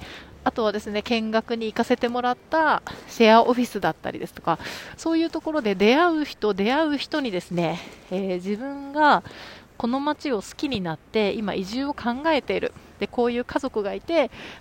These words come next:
息子はこういう幼稚園に通う予定で、で、今具体的には予算いくらぐらいの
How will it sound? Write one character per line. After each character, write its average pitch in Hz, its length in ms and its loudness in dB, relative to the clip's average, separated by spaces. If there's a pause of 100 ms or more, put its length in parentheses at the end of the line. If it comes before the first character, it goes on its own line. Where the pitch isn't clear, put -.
息 - 180 -8
子 226 120 0
は 220 60 0
こ 233 180 -2
う 233 60 0
い 233 80 -4
う 240 60 -4
幼 247 140 0
稚 - 180 -10
園 208 220 -2
に 165 100 -6
通 185 160 -4
う 196 240 -2
予 208 160 -4
定 220 300 -2
で、 302 340 0 (500)
で、 208 180 0
今 226 280 -2
具 185 140 -6
体 233 240 2
的 285 200 -8
に 269 80 -2
は 196 60 2
予 202 160 2
算 196 300 -4
い 180 60 -12
く 220 120 2
ら 262 100 6
ぐ 320 120 0
ら 294 160 6
い 220 80 0
の 220 360 0